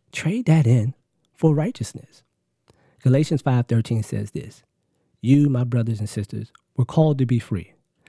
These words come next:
but do not use your freedom to indulge the flesh," translated here, p-, impurity,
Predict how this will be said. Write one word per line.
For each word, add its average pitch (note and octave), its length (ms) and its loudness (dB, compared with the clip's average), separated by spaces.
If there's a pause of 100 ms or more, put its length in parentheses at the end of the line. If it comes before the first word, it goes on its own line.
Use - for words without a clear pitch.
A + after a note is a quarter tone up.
(200)
but C#3 120 4
do E3 80 6
not F#3 180 0
use D3+ 220 4
your B2+ 80 2
freedom B2 300 2
to - 120 -4
indulge A#2+ 440 2
the A2 80 -4
flesh," A#2+ 500 -2 (140)
translated A2 520 0
here, A#2 200 0
p-, - 200 -12
impurity, A#2 560 0